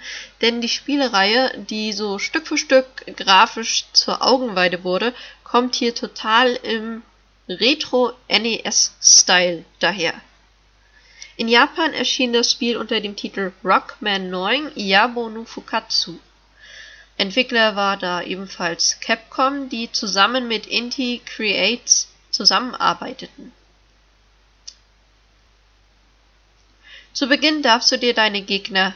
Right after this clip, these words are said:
aussuchen, was, ähm, bei Teil neun recht schwerwiegende Folgen haben kann, denn das Spiel ist extrem schwer. Aber genau das macht ja die ganze Mega Man-Spielereihe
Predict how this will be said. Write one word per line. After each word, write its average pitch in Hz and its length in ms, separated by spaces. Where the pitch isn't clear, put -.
aussuchen, 294 580
was, - 460
ähm, 202 500
bei 196 160
Teil 214 500
neun 202 580
recht 214 420
schwerwiegende 208 1080
Folgen 185 600
haben 160 240
kann, - 280
denn 202 140
das 220 160
Spiel 254 240
ist - 340
extrem - 720
schwer. 214 480
Aber 220 180
genau 254 220
das 285 320
macht 233 280
ja 233 140
die 214 320
ganze 214 420
Mega 233 360
Man-Spielereihe 190 1120